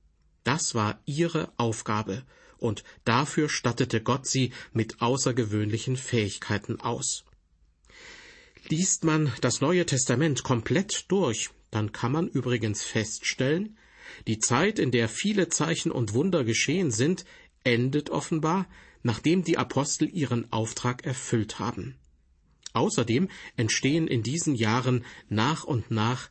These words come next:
die Schriften des Neuen Testaments. Das heißt,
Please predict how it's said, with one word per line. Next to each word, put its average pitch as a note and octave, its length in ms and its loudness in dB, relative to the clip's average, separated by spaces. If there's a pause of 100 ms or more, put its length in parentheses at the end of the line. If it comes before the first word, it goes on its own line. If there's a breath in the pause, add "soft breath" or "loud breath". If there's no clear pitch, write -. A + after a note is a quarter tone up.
(100)
die G#2 100 -2
Schriften - 520 -2
des B2 240 -2
Neuen G#2 260 0
Testaments. A#2 840 -2 (460)
Das F#2 200 -4
heißt, C#3 300 0